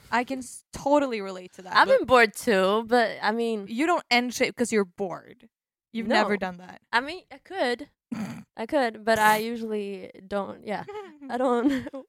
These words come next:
Speaker 2: <laughs>
Speaker 3: But
Speaker 2: last
Speaker 3: I,
Speaker 2: that long.
Speaker 3: uh, the past months now, even though it's Corona and you shouldn't meet people and stuff,
Speaker 2: Mm.
Speaker 3: I've been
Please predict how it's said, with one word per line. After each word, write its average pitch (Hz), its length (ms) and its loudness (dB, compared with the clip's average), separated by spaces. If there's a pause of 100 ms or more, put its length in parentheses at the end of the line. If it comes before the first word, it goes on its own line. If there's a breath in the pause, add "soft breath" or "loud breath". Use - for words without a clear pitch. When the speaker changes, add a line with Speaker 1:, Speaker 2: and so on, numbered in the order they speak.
Speaker 2:
<laughs> - 280 -20
Speaker 3:
But 165 140 -4
Speaker 2:
last 180 240 2
Speaker 3:
I, 196 40 2
Speaker 2:
that 190 120 2
long. 190 340 -4
Speaker 3:
uh, 175 180 -4 (100)
the 170 160 -14
past 156 320 -16
months 139 320 -18
now, 175 260 -14 (540)
even 143 360 -14
though 131 240 -10
it's - 540 -20
Corona 120 580 -12
and 113 220 -20
you 117 80 -20
shouldn't 120 260 -20
meet 117 220 -20
people 123 300 -20
and 120 100 -20
stuff, 160 240 -12 (180)
Speaker 2:
Mm. 214 240 -18 (180)
Speaker 3:
I've 165 220 -20
been 170 220 -18